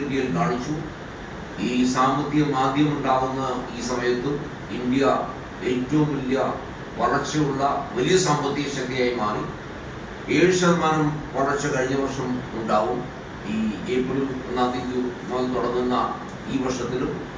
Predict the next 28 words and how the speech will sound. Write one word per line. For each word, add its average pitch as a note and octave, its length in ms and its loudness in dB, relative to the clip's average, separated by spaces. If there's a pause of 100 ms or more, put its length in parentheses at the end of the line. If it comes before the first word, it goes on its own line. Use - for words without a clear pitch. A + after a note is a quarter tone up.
(200)
നമ്മൾ D3+ 200 2 (100)
ലോകത്തിലെ D#3 460 2
ഏറ്റവും E3+ 300 2
വളരുന്ന, D3+ 420 2 (220)
പെട്ടെന്ന് C#3 340 -2
വളരുന്ന C#3+ 380 0 (640)
സാമ്പത്തിക C#3 440 2
ശാസ്ത്രീയമായിട്ട് C3 500 0
തുടരും. B2 320 0 (460)
നമ്മൾ B2 220 0
ഏതാണ്ട് B2+ 340 2 (220)
അഞ്ചര, B2+ 320 2 (200)
ആറര - 300 4
ശതമാനത്തിൽ C#3 540 -2
കൂടുതൽ - 280 0 (520)
രണ്ടായിരത്തി C3+ 440 0
ഇരുപത്തിനാല് C#3+ 600 0
ഇരുപത്തഞ്ച് B2+ 520 0
വളരുമെന്നാണ് A#2 640 -2
കാണിക്കുന്നത്. G2 640 -4
നമ്മുടെ E3 320 -2 (640)
സാമ്പത്തിക E3+ 480 4
സ്ഥിതിയൊക്കെ D3+ 460 2
വളരെ B2+ 220 2
മെച്ചമാണ്. A2 480 -4
ഇപ്പൊ A2 120 -6
ദേ G#2+ 100 -2
ഇന്നത്തെ B2+ 480 0